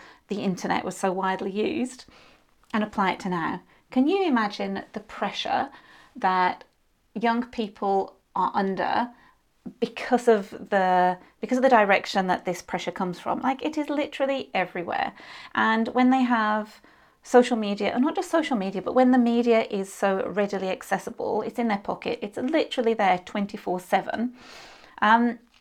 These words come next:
I feel that what we had, or the pressure that we felt when we were teenagers, is just magnified for young people today, which is why it is so important that we can teach them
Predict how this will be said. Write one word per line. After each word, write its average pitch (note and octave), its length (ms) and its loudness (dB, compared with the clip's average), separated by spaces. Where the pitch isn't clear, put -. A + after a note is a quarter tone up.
I B3+ 40 -6
feel B3 260 8
that A#3 140 4
what G3+ 200 0
we B3 220 4
had, G3+ 380 0
or G3+ 160 0
the G3+ 80 -6
pressure A#3+ 340 -2
that - 140 -2
we G#3 100 -2
felt G3+ 240 -2
when F#3+ 140 -6
we A3+ 160 -4
were B3 80 -2
teenagers, - 720 -6
is A#3 260 4
just - 600 0
magnified G#3 960 2
for F#3 400 2
young G3 260 -2
people F3+ 640 -4
today, - 340 -2
which D#4 180 2
is D4+ 100 4
why C#4+ 280 8
it C4+ 100 6
is D4 180 -6
so C#4+ 220 2
important C4 600 -2
that - 140 -4
we A#3 80 -2
can A#3 200 -6
teach - 400 -8
them A3+ 320 0